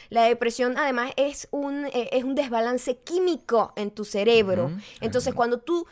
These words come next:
Speaker 1: así como tú te enfermas de que tu cuerpo, de repente tus riñones no funcionan, no es porque tú te imaginas que tus riñones no funcionan,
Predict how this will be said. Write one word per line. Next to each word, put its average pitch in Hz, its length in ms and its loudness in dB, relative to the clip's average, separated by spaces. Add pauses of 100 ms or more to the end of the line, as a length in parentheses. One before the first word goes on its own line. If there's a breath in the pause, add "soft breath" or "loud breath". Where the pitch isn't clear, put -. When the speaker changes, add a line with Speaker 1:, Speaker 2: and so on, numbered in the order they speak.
(160 loud breath)
Speaker 1:
así 233 260 -4
como 349 300 -4
tú 277 100 -16
te 330 120 -4
enfermas 311 500 -2
de 254 120 -2
que 233 120 -2
tu 220 160 -12
cuerpo, 262 340 0
de 262 140 -2
repente 247 260 -4
tus 339 160 -2
riñones 262 400 -2
no 320 100 -2
funcionan, 302 520 -4
no 285 80 -4
es 349 40 -10
porque 403 240 -4
tú 349 140 -2
te 370 140 -4
imaginas 294 840 -4
que 185 180 -2
tus 202 240 -6
riñones 190 280 -4
no 190 180 -6
funcionan, 175 460 -10